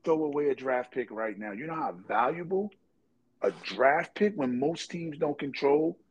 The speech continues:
they own draft picks? I think it's, like, four teams that control their own draft picks.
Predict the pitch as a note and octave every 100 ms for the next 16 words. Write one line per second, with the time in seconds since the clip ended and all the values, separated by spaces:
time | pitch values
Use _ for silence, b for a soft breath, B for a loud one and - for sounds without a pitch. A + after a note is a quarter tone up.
0 | _ _ - B2 - C#3+ C#3 A2+ B2 D3
1 | D#3+ G3 G3 D#3 F3 D#3 D3+ C3+ - E3+
2 | E3 G3 G3 F#2 - _ _ - - _
3 | D3 C3+ D3+ B2+ - D#3 D3+ D3 C#3+ D3
4 | D3 C#3 E3 D#3+ - F2+ E2+ -